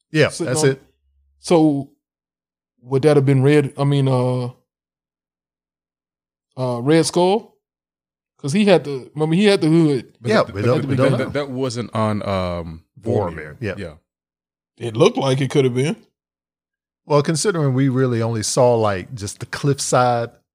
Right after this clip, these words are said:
Speaker 1: where you go to do, to do the dive to get the Soul Stone,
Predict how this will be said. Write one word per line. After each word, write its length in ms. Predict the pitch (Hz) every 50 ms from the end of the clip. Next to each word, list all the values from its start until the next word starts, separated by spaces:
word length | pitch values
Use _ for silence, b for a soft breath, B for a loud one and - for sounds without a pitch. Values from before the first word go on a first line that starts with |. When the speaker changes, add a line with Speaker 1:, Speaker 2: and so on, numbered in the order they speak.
| _ _ _ _ _
Speaker 1:
where 120 | 82 85
you 100 | 92 98 101
go 140 | 110 104 95
to 100 | 98 92
do, 220 | 87 110 120 123
to 200 | 147 131 101 98 92
do 360 | 90 87 98 117 139 151 151 139
the 120 | 120 120
dive 540 | 107 120 120 123 123 120 117 117 120 117 -
to 80 | 104
get 160 | 98 113 - -
the 60 | -
Soul 300 | - - 123 123 120 117
Stone, 440 | - - 139 127 123 120 120 120